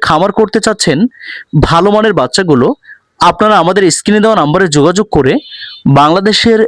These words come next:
যে কোনো প্রান্তে বসে হোম ডেলিভারি নিন। প্রিয় খামারি ভাই বোনেরা, পনেরো দিন বয়সী এই রাজহাঁসের বাচ্চাগুলো আপনারা সম্পূর্ণ প্রাকৃতিক পরিবেশে ছেড়ে দিয়ে প্রাকৃতিক সকল খাবার খাইয়ে পালন করতে পারেন।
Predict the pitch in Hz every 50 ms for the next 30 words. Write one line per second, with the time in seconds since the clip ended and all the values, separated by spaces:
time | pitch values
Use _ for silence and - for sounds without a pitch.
0 | - - 156 120 135 160 160 - 220 214 214 - - 139 135 143 147 - 214 190
1 | 220 208 - - 143 180 302 403 - _ _ _ _ - - 160 196 226 226 214
2 | 180 185 170 160 151 143 135 127 120 110 110 123 - - - - - - - _
3 | _ _ - 165 190 202 208 214 214 214 - - 170 156 170 196 208 214 190 202
4 | 214 220 202 214 220 175 135 - 127 170 254 - _ _ _ _ _ _ _ _
5 | _ - 170 175 190 202 214 220 190 220 220 196 208 214 202 - - 226 220 190
6 | 156 143 156 175 202 190 - 226 170 147 143 - - 208 175 151 127 123 151 175
7 | - - - - - - _ _ _ _ - 240 220 - 202 208 190 - - 165
8 | 156 156 160 208 214 214 208 - - 156 156 160 - - 190 226 202 - - 220
9 | 214 214 220 214 - 226 208 - - 147 151 202 185 160 139 127 165 302 - -
10 | - - - - - _ _ - - 165 170 165 - 208 - 233 214 - - -
11 | - - 208 - - 220 220 208 - 220 214 208 220 208 - 214 214 190 147 127
12 | 175 262 294 _ _ - - - _ _ _ - 160 160 165 190 202 - - 151
13 | 143 - 147 - 127 113 107 113